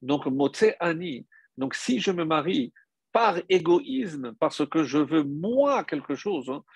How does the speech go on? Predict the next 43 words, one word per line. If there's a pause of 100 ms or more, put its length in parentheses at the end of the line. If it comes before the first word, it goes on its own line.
(220)
alors
qu'est-ce
que
tu
vas
trouver ? (300)
Isha
Mar
Mimavet. (360)
Donc
là,
tu
ne
trouveras
rien. (300)
Parce
que
la
femme,
à
ce
moment-là, (300)
donc
elle
a
compris
que (240)
tu
n'es
pas
à
la
recherche
d'une
femme, (240)
tu
es
à
la
recherche (340)
de
ton
ego.